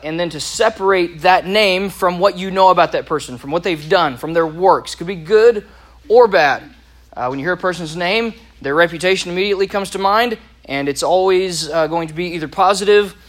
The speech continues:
or negative, or maybe some mixture of both. And the Bible makes very clear that no one's name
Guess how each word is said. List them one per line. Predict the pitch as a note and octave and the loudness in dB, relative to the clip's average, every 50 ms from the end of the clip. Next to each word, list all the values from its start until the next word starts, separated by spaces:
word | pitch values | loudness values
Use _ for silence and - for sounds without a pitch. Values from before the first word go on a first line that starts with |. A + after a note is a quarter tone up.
| - _ _ _ _ _ | -20 _ _ _ _ _
or | - D3 D#3+ E3 D#3+ D#3 | -6 -4 0 2 2 2
negative, | D#3+ E3 F3+ G3+ G#3 A#3 A#3 B3 B3 A#3 F#3+ D3+ | 2 4 4 4 4 2 2 2 0 0 -2 -2
or | D#3 D#3+ D#3 | -2 -2 -2
maybe | D#3+ E3 E3+ F3 | 0 -4 -4 -4
some | F3 - - F#3 F3+ F3 E3+ E3+ | -6 -6 -4 -2 -2 -2 -2 -2
mixture | F3+ F3+ - - - F3+ F3 F3 E3+ | -4 -6 -6 -6 -4 -4 -2 -2 -2
of | - D#3 D#3+ D#3+ D#3+ D#3 D#3 D3 D3 D3 - - - _ - - - _ _ | 0 2 4 4 6 4 4 2 -2 -10 -18 -20 -20 _ -20 -20 -20 _ _
both. | - C#3+ E3+ E3+ D3+ B2 B2 - - - - - _ _ _ _ - - _ _ _ _ - _ _ _ _ _ _ | -4 2 2 4 4 2 -2 -8 -18 -20 -20 -20 _ _ _ _ -20 -20 _ _ _ _ -20 _ _ _ _ _ _
And | E3 E3+ F3 F3+ F3+ F3+ F3 F3 E3+ E3 D3+ - - - _ - - _ _ _ _ _ _ _ _ _ _ _ _ _ _ _ _ _ _ _ | -4 -2 0 2 2 2 0 -2 -4 -4 -6 -8 -14 -20 _ -20 -20 _ _ _ _ _ _ _ _ _ _ _ _ _ _ _ _ _ _ _
the | - E3 F3+ | -6 -4 -4
Bible | F3 D3+ G3+ G3 B3 C4+ B3+ C4+ B3+ A3 G#3 G3 - | 0 0 2 4 4 4 6 6 6 6 6 4 0
makes | F3 F#3 F#3+ G3 G3 F#3 - | -6 -2 0 0 0 0 -4
very | E3 D#3 F#3 G#3+ G#3+ G3 F#3+ | -4 2 4 4 4 4 2
clear | - - G3+ F#3+ E3+ D#3 D#3 | 0 -2 -2 0 0 0 0
that | D#3 D#3 F3 F3 - | 2 2 0 0 0
no | F3 F3 F3+ G#3 A#3 | -4 0 0 2 4
one's | B3 B3+ B3 A#3+ A3+ A3 F3+ - - - | 4 4 4 2 2 -2 -4 -6 -10 -12
name | - F3 F3+ G3 G3+ G#3 G#3 F#3 E3 D#3+ E3 F3+ G3 G3 | -12 -10 -8 -4 -2 0 0 0 0 -2 -4 -4 -6 -10